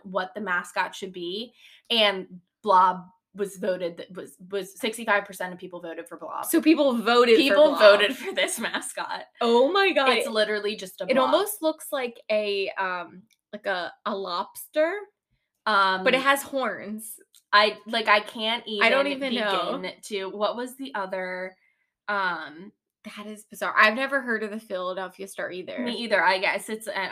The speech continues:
Speaker 1: I don't know. I think it's like a, like a triple A football team or something like that, but
Speaker 2: Maybe it's like the Reading Phillies type
Speaker 1: Yeah, that type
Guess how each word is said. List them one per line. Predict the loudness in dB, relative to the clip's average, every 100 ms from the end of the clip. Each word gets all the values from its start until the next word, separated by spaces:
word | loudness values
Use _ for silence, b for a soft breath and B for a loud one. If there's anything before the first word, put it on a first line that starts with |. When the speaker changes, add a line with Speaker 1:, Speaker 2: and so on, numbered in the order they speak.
| -4
Speaker 1:
I |
don't | -4
know. | -6
I | -8
think | -10 -14
it's | -12
like | -14 -12
a, | -10 -12 -14
like | -16 -16
a | -16
triple | -18 -16 -12
A | -10 -10
football | -12 -8 -4 -4
team | -4 -10
or | -10
something | -10 -12 -8
like | 2
that, | 6 8
but | 6 2 _ _ _
Speaker 2:
Maybe | 6 8
it's | 8 6
like | 6
the | 8
Reading | 8 6 2
Phillies | -2 -2 -2 -4 -6 -10
type | -6 -6 -6
Speaker 1:
Yeah, | 4 8 8
that | 8
type | 6 6